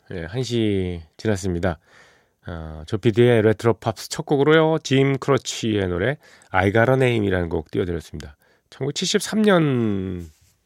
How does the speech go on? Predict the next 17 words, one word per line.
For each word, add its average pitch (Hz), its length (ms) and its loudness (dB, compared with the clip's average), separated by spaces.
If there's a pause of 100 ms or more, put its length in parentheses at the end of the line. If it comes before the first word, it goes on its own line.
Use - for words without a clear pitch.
(120)
네, 82 260 -6 (760)
나왔던 92 540 -4 (260)
히트곡이네요. 110 580 4
I 95 220 2
Got 98 180 4
a 90 60 0
Name. 85 280 -6 (200)
음, 82 420 -16 (600)
이 110 40 -12
곡은 170 320 -2 (300)
제프 120 240 0
브리지스가 127 680 2
주연했던 107 520 4
영화, 98 420 -2 (880)
어, 92 140 -14
The 92 120 -2
Last 127 440 -2